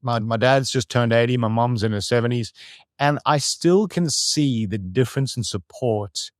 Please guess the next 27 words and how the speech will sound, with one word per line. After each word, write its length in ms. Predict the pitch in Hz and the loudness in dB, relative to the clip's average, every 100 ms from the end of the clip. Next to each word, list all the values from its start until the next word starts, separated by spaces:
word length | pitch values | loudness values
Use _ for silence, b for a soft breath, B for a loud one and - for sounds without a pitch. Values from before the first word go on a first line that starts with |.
| _ _ | _ _
that 120 | 117 | -4
my 140 | 113 110 - | -2 -4 -2
parents 400 | 113 120 113 - | 0 2 0 -2
give 220 | 113 110 | -4 -2
me 160 | 110 | -2
in 120 | 104 95 | -2 -4
terms 320 | - 107 98 | -4 -2 -2
of, 60 | |
like, 160 | 98 98 | -4 -4
so 100 | - | -4
if 80 | 101 | -2
I 80 | 120 | 0
need 160 | 139 | 0
to 100 | 127 | -2
talk 220 | - 123 | -2 -2
about 280 | 107 104 92 | 0 0 0
business 380 | 120 117 120 107 | -2 0 0 -2
or 40 | |
something 320 | 95 98 92 95 | -2 -4 -2 -2
like 140 | 92 | 0
that, 200 | 101 113 - B B B B - | -2 -6 -10 B B B B -4
my 100 | 123 | 0
dad 260 | 113 117 | 4 4
will 80 | 127 | 4
be 140 | 113 | 0
quite 280 | 95 131 143 | 0 2 2
factual. 460 | - 107 - 135 | 2 0 0 -4